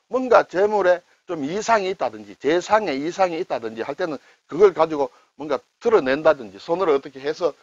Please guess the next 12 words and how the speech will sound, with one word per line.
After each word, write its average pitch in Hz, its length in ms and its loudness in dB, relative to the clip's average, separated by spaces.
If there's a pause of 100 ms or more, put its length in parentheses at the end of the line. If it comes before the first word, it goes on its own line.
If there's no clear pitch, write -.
(140)
비빈다는 139 480 -4
뜻인지는 185 520 -2
모르겠습니다만, 127 800 0 (320)
어쨌든 131 360 -14 (300)
비빌 139 320 -4
찰이다. 139 520 -6 (540)
우리가 147 200 -4 (240)
찰과상이라고도 196 1200 4
하죠. 120 240 -12 (420)
찰상이라고도 208 840 0
합니다. 95 240 -18 (460)
뭐, 151 120 -2